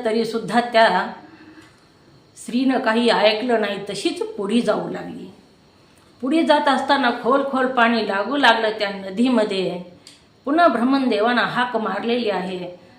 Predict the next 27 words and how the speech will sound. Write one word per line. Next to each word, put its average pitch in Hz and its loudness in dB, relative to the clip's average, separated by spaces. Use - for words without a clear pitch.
"ताई, 285 4
पुढे 277 0
जाऊ 233 4
नका, 214 2
पुढे 226 -4
खोल 294 6
पाणी 220 4
आहे 190 -2
आणि - -14
तुम्ही 226 -2
बाळाला 220 6
आडवं 240 4
घेऊन 214 0
तसं 240 -4
पाण्यामध्ये 240 0
का 262 4
जात 220 6
आहात? 185 0
तुम्हाला 202 -4
स्नान 226 0
करायचंय 220 -2
तर 220 -4
इथं 214 -4
काठाला 254 2
स्नान 240 0
करा, 175 -2
पलीकड 226 2